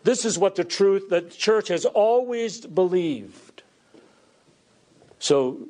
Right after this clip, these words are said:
don't ever think that you have to change or recast any of the truth of Scriptures to fit in with current opinions or what the culture today thinks about those things.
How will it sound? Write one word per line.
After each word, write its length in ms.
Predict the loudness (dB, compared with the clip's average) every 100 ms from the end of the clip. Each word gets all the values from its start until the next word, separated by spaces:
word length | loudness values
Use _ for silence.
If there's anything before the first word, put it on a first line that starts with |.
| -6
don't 220 | -2 0
ever 180 | 0 -2
think 340 | -2 -2 -2 -6
that 180 | -2
you 80 | -2
have 160 | -2 -4
to 80 | -6
change 600 | -2 0 0 -2 -6 -2
or 100 | -2
recast 600 | -2 -6 -6 -4 -6 -8
any 260 | -6 -4 -2
of 120 | -4
the 80 | -6
truth 360 | -4 -2 -2 -6
of 120 | -6
Scriptures 540 | -2 -4 -2 -6 -6
to 100 | -10
fit 260 | -4 -2 -2
in 380 | -2 -4 -8 -14 -20 -20 -20 -20 -10 -6
with 200 | -4 0
current 280 | 0 0
opinions 1400 | -6 -6 -6 -6 -10 -12 -12 -12 -12 -16 -18 -20 -20 -20 -4
or 140 | -2 0
what 240 | -2 -6
the 80 | -4
culture 380 | -2 -2 -2 -8
today 360 | -6 -2 -2
thinks 580 | -2 -6 -6 -8 -10 -10 -16 -20 -20 -20 -20 _ _ -8
about 360 | -4 -4 -4 -6
those 260 | -8 -8
things. 600 | -14 -14 -16 -14 -14 -14